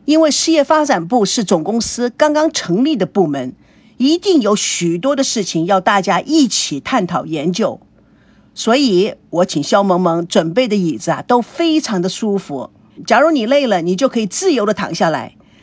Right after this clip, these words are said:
两边的沙发椅，我要的是又柔软又有皮感，就是皮肤的感觉。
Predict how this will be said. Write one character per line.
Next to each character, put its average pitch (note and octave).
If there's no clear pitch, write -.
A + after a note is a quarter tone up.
两 G3+
边 D#4
的 D#4+
沙 E4+
发 E4
椅， F3
我 E3
要 A3
的 F3
是 -
又 D#4
柔 A#3
软 F3
又 C#4+
有 G3+
皮 -
感， -
就 -
是 E3
皮 -
肤 F4+
的 -
感 C3+
觉。 C3+